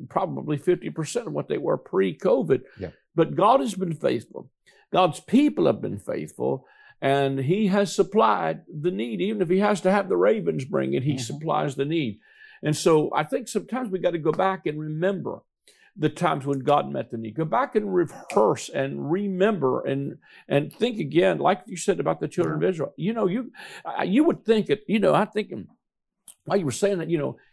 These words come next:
Speaker 1: if you walked up to the Red Sea and you got an Egyptian army behind you and a Red Sea in front of you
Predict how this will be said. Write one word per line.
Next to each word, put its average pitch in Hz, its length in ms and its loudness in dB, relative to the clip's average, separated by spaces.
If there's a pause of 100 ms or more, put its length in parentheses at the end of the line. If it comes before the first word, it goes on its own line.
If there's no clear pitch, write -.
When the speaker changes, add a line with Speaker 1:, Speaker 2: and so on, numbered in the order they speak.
(140)
Speaker 1:
if 175 200 4
you 392 180 8
walked 285 300 6
up - 220 -4
to 170 60 -6
the 151 120 -8
Red 147 320 -4
Sea - 320 -16 (840)
and 156 160 -6
you 254 100 -6
got 254 180 4
an 180 120 -2
Egyptian 165 480 -6
army 170 260 0
behind 135 560 -6
you - 220 -18 (460)
and 180 160 4
a - 20 4
Red 220 340 8
Sea 208 240 -8
in 151 120 -6
front 196 240 -2
of 151 100 -14
you - 200 -18